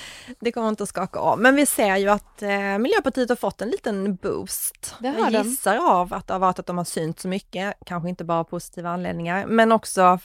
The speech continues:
Speaker 1: på grund av Daniel Heldén. Folk är väl lite nyfikna ändå,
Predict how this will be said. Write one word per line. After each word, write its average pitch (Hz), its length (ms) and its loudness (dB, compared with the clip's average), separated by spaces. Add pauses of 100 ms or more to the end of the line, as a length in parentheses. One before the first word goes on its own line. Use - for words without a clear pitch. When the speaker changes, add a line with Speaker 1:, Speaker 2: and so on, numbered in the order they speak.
(140)
Speaker 1:
på 196 120 -4
grund 175 300 -2
av 170 360 0
Daniel 165 500 -2
Heldén. 170 500 -6
Folk 247 240 -2
är 285 100 -2
väl 262 120 2
lite 262 220 0
nyfikna 262 640 -4
ändå, 311 180 -4